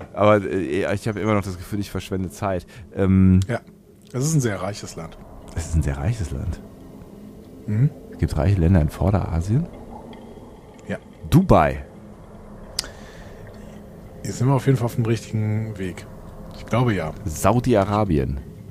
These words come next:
Speaker 2: Also ich glaube auf jeden Fall, es ist eines der Emir-, Emirate, ich glaube, es ist Dubai. Kann auch Katar sein, weiß ich nicht.
Speaker 1: Okay. Ähm, so, also das ist, ist, ist,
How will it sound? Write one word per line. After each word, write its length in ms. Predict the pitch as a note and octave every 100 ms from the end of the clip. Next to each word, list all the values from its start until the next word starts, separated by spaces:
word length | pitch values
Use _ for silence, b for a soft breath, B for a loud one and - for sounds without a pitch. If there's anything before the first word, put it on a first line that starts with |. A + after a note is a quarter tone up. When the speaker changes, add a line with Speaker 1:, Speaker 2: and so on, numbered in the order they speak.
| - - G2+
Speaker 2:
Also 140 | F#2+
ich 100 | G2+
glaube 220 | A2+ A#2+
auf 100 | G#2+
jeden 140 | A#2 A#2
Fall, 160 | G#2+
es 100 | G2+
ist 160 | C3+ C3
eines 260 | B2+ D3+ -
der 100 | B2
Emir-, 280 | A#2+ A#2 -
Emirate, 460 | A#2 A#2 G#2 C3+ C3
ich 100 | G2+
glaube, 240 | A2+ B2
es 120 | A#2+
ist 140 | G#2 -
Dubai. 340 | A#2+ A2+ A#2 B B B B B -
Kann 100 | G#2
auch 100 | F#2
Katar 400 | - G2 G2+ G#2
sein, 220 | G2+ G2+
weiß 140 | F2 D#2+
ich 60 | D2
nicht. 240 | - - - - -
Speaker 1:
Okay. 220 | F#2+ - - - - - - B B B B -
Ähm, 880 | G2+ G2+ G2+ G2+ G2+ G2+ G2 G2+ F#2+ - - - - - - - - - - - - - - B B B B B
so, 540 | E2 E2 F#2 E2 C#2+ C2+ D2
also 480 | - D#2+ E2 D#2+ D#2+
das 200 | - -
ist, 400 | D#2 - - -
ist, 240 | - - -
ist, 260 | - -